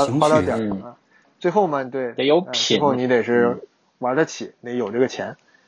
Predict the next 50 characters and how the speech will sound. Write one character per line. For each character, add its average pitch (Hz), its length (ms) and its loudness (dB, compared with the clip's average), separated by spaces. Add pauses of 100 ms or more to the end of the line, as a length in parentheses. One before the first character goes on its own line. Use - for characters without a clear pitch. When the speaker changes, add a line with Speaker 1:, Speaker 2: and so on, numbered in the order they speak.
(280)
Speaker 2:
为 170 140 2
什 151 100 0
么 165 60 4
要 165 60 6
有 131 140 2
钱 110 280 -2
呢？ 151 120 2
Speaker 3:
对。 101 80 0
Speaker 2:
后 101 80 2
面 123 160 0
就 120 100 0
讲 107 240 -4
了， 104 120 -12
这 117 160 -6
真 131 260 2
是 135 140 4
太 131 320 0
烧 107 260 0
钱 95 220 -10
了， 101 120 -10
这 110 80 -10
件 113 160 -16
事 - 140 -12
情。 - 100 -20 (720)
<laughs> - 1160 -2 (920)
太， 147 300 0
太 127 220 2
烧 117 180 -2
钱 107 220 -6
了， - 60 -10 (220)
吓 - 260 0
死 - 120 -6
人。 104 140 -12 (440)
然 131 120 -2
后 156 80 4
再 170 140 4
讲 147 200 0
讲 143 160 2
啊， 123 60 -4
就 139 120 -2
是 139 120 0
这 147 100 2
个， 139 220 4
Speaker 3:
对。 127 40 -16 (160)
Speaker 2:
这 160 120 2
个， 147 100 0
这 202 140 2
个 165 80 4
时 135 180 -2
期， 143 240 -2